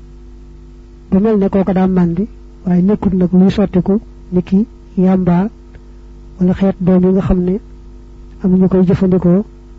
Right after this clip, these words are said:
Dañuy jàpp ne yooyu jëmm ja laab na, boo ko defoon ci sa poos, julliwaale ko it du wàññi dara. Ñoom sax dañ daan wax naa lu mel ne yàmba nga xam ne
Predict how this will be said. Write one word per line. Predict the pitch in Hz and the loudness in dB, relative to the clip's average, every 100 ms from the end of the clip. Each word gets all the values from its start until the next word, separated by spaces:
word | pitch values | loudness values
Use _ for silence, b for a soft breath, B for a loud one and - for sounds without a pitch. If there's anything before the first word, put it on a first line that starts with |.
| - - - - - - - - - - | -20 -20 -20 -20 -20 -20 -20 -20 -20 -12
Dañuy | 175 175 | -6 -2
jàpp | 190 - | -2 0
ne | 185 | 0
yooyu | 185 202 185 202 - - - - - - - - - - - - | 2 2 2 2 -2 -10 -20 -20 -20 -20 -20 -20 -20 -20 -20 -6
jëmm | 190 196 185 | -2 2 2
ja | 175 220 - - - - - | 0 -2 -8 -20 -20 -20 -6
laab | 180 190 180 | -2 0 0
na, | 175 202 - - - - - | -2 -6 -8 -20 -20 -20 -4
boo | 185 | -2
ko | 202 | 0
defoon | 185 190 | 0 0
ci | 180 | -2
sa | 202 | -6
poos, | - 175 - - - - - - - - - - - 160 | 0 0 0 -6 -16 -20 -20 -20 -20 -20 -20 -20 -20 -6
julliwaale | 151 196 196 185 175 | 0 2 2 2 0
ko | 180 185 | 0 0
it | |
du | 175 | 0
wàññi | 190 180 196 | 0 0 0
dara. | 190 175 - - - - - - - - - - - - | -2 -2 -6 -12 -14 -14 -12 -12 -12 -20 -20 -20 -20 -6
Ñoom | 185 180 | -2 0
sax | 240 - | -2 -6
dañ | 196 190 | -4 -2
daan | 190 | 0
wax | 190 190 | -2 -2
naa | 180 185 - - | -4 -6 -6 -6
lu | 190 | -2
mel | 185 185 | 0 0
ne | 208 - - 190 | -4 -6 -4 0
yàmba | 185 175 175 | 0 0 -2
nga | 175 | -2
xam | - 190 | -4 -4
ne | 180 196 | -4 -6